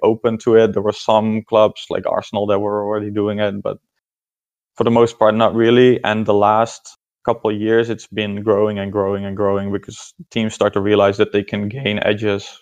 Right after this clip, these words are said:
by, uh, by doing actual proper research and doing actual data analysis. And I think one of the most important things,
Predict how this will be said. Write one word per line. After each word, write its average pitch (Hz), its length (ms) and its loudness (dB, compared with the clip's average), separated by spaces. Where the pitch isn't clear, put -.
by, 98 520 0
uh, 101 640 -6
by 107 60 -2
doing 110 260 2
actual 107 300 -2
proper - 340 0
research 101 540 -4
and 101 500 -8
doing 104 260 0
actual 101 360 -2
data 101 260 2
analysis. 101 560 0
And 113 100 -2
I 113 40 2
think 143 240 0
one 127 180 2
of 139 100 -2
the 135 80 2
most 113 360 2
important 110 460 0
things, 151 360 -4